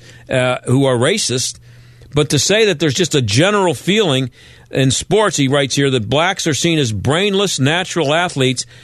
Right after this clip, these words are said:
supposedly born more equipped to succeed at sports than the more intellectually inclined white athletes.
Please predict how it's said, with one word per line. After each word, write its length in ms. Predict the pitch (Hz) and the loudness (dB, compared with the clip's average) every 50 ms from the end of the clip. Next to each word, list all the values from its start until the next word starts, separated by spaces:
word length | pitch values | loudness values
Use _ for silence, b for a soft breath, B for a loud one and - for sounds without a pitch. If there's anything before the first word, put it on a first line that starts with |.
| B B - | B B -6
supposedly 600 | - 143 117 - 160 196 208 175 175 170 170 147 | -4 -2 0 2 2 2 2 2 0 0 0 0
born 400 | 117 107 147 170 175 170 160 143 | 2 2 2 2 2 2 2 2
more 220 | 143 170 190 190 | 2 2 2 0
equipped 340 | 175 - - 170 180 180 - | -2 -2 -2 -2 -2 0 -2
to 80 | 165 | -4
succeed 440 | 135 - 143 127 - - 180 180 170 | -4 -2 -4 -4 -2 0 0 0 0
at 80 | 151 135 | 0 -2
sports 380 | - - - 165 170 165 - | -4 -2 0 2 2 2 0
than 100 | - 147 | 0 0
the 60 | 139 135 | 0 0
more 220 | 143 156 170 160 | 0 2 0 0
intellectually 600 | 156 147 139 147 170 175 - - 151 143 147 143 | 0 0 0 0 0 -2 -2 -2 0 0 0 0
inclined 400 | 135 123 - 151 151 147 139 123 | 0 -2 -2 -2 0 0 0 0
white 180 | 143 165 170 147 | 0 2 2 2
athletes. 480 | 120 113 113 107 120 120 127 - - | 2 0 0 0 0 0 -2 -2 -6